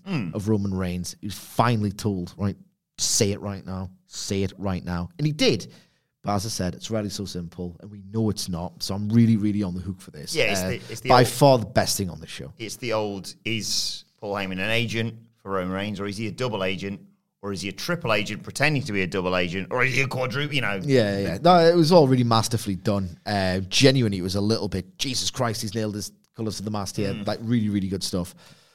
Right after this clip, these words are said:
Speaker 2: Um, the free agent thing is a little bit lame, I understand that Brock Lesnar probably is a free agent. He could theoretically lose to, um, Roman and then just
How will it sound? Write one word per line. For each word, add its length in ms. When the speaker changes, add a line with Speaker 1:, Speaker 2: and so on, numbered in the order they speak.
Speaker 2:
Um, 640
the 80
free 360
agent 440
thing 440
is 220
a 60
little 400
bit 160
lame, 480
I 100
understand 460
that 160
Brock 160
Lesnar 320
probably 260
is 220
a 40
free 220
agent. 440
He 100
could 180
theoretically 520
lose 320
to, 440
um, 500
Roman 480
and 120
then 100
just 260